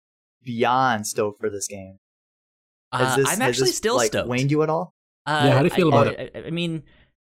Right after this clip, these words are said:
Speaker 2: yes and no. Like, I'm, I'm, s-, I'm still super excited for this game, and I'm enjoying my time with it, and I'm liking it more and more as I go on. Right now, I've played
Speaker 1: Yeah.
Speaker 2: about ten hours, and I haven't even gotten to the title c-,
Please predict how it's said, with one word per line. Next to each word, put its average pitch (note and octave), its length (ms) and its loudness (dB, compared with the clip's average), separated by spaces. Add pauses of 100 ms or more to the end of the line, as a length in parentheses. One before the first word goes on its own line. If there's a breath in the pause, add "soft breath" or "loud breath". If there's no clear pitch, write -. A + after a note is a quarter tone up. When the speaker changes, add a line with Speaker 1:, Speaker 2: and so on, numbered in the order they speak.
(380)
Speaker 2:
yes G#3+ 160 -2
and G#3 120 0
no. E3+ 160 0
Like, D3 260 -2
I'm, D3 260 -4
I'm, C#3 160 -2
s-, C3 200 -4
I'm D3 160 -2
still D3 240 -2
super A#2+ 480 -4
excited A2 440 -4
for B2 80 -6
this B2 220 -6
game, B2 380 -4
and G#2 100 -4
I'm G2+ 160 -2
enjoying G2+ 560 -4
my F#2 140 0
time G#2+ 580 -8
with C3 200 -8
it, E3 120 -6
and G2 100 -6
I'm F#2 140 -6
liking F#2+ 280 -4
it F2+ 120 -6
more F#2 400 -6
and G2 100 -4
more F#2 240 -4
as F#2 220 -4
I F2+ 160 -4 (360)
go F#2+ 200 -2
on. G2 300 -6 (560)
Right A2+ 120 -8
now, B2 140 -6
I've G#2+ 160 -6
played - 200 -2
Speaker 1:
Yeah. G#2+ 100 0
Speaker 2:
about F#2+ 420 -6
ten A2+ 400 -6
hours, G3+ 480 -4
and B2+ 140 -4
I - 20 -2
haven't B2 360 -6
even A2+ 220 -4
gotten G2+ 400 -4
to - 140 -8
the G#2 140 -2
title G#2 440 -6
c-, - 60 -18